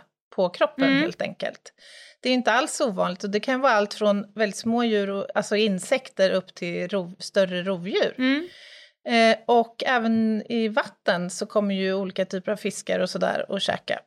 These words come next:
Speaker 1: på kroppen. Så att, men det går ju bara där det inte finns kläder, så att säga.
Speaker 2: Exakt.
Speaker 1: Mm.
Speaker 2: Men nu känner jag då som, eh, personen som kanske är lite mer normal än vad du är,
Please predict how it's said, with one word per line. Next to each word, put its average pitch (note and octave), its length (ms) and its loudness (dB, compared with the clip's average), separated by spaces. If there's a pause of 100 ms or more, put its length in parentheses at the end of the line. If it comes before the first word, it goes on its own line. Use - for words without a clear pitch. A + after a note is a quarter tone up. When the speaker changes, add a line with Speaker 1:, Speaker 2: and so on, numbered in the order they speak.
(100)
Speaker 1:
på E3+ 100 -4
kroppen. - 400 -8 (440)
Så A#3 100 2
att, A#3 240 2 (140)
men C4 200 2
det D4 80 4
går D#4+ 240 4
ju D#4+ 80 4
bara C#4+ 340 4
där A#3+ 500 2
det - 80 0
inte B3 400 2
finns G#3+ 400 0
kläder, D#4+ 580 2 (100)
så - 120 -6
att - 80 -2
säga. - 220 -4 (640)
Speaker 2:
Exakt. B3 640 -4
Speaker 1:
Mm. G#3+ 180 2
Speaker 2:
Men F4 120 2
nu G#4 240 2
känner E4 360 0
jag B3+ 380 4
då A3+ 180 2
som, A#3 320 -2
eh, A#3 280 -2
personen A#3 440 -4
som A3+ 100 -10
kanske A#3+ 200 -2
är A#3 40 2
lite B3 260 0
mer G#3+ 100 -2
normal D4+ 520 2
än B3 120 0
vad G3+ 100 -2
du G3 160 -4
är, A3 140 0